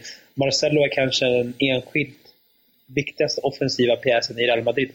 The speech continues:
från sin ytterbacksposition. Det märks väldigt tydligt i offensiven när Marcelo är med och när han inte, när, när han inte är med.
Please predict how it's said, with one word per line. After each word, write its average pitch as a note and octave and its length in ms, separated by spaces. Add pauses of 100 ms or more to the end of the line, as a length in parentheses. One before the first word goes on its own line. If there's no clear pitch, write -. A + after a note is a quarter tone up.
från B2 160
sin A2+ 160
ytterbacksposition. B2 1000 (280)
Det C3+ 120
märks D3 300
väldigt C3 260
tydligt C#3 300
i B2+ 120
offensiven B2+ 600
när A2+ 200 (600)
Marcelo B2+ 440
är A#2 80
med B2+ 340
och A#2 140
när A#2+ 60
han A#2 80
inte, A#2+ 180 (260)
när, B2+ 280 (100)
när C3+ 80
han C3+ 100
inte C3 280
är C#3+ 60
med. A2 200